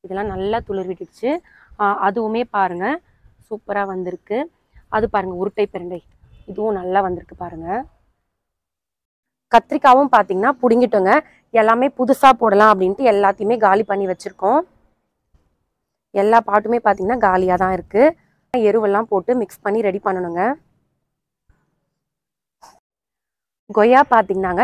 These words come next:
திரும்பவும் துளிர் விட்டு பூ வைக்க ஆரம்பிச்சிருச்சுங்க. எல்லாம் கிளைகள் விட்டுருக்கு. இதோ பாருங்க, ஆ, பூ வச்சிருக்கு. ஆ, இதுக்கப்புறம் நமக்கு நிறைய காய்கள் கிடைக்கும்னு நினைக்கிறேங்க. இந்த கிளைகளையும் பாத்தீங்கன்னா வச்சிருக்கு, இங்கேயும் இருக்கு. நிறைய கிளைகள் வந்து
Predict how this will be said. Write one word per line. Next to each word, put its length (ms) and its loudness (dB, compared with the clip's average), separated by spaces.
திரும்பவும் 420 0
துளிர் 240 0
விட்டு 180 0
பூ 180 2
வைக்க 200 2
ஆரம்பிச்சிருச்சுங்க. 1000 -2
எல்லாம் 240 0
கிளைகள் 320 -2
விட்டுருக்கு. 440 -4
இதோ 200 -6
பாருங்க, 500 -4
ஆ, 280 0
பூ 80 0
வச்சிருக்கு. 540 -4
ஆ, 120 -6
இதுக்கப்புறம் 420 -2
நமக்கு 260 -2
நிறைய 160 0
காய்கள் 320 -4
கிடைக்கும்னு 340 -6
நினைக்கிறேங்க. 500 -10
இந்த 220 0
கிளைகளையும் 500 0
பாத்தீங்கன்னா 420 -2
வச்சிருக்கு, 520 -4
இங்கேயும் 440 -4
இருக்கு. 460 -2
நிறைய 380 2
கிளைகள் 420 0
வந்து 140 -2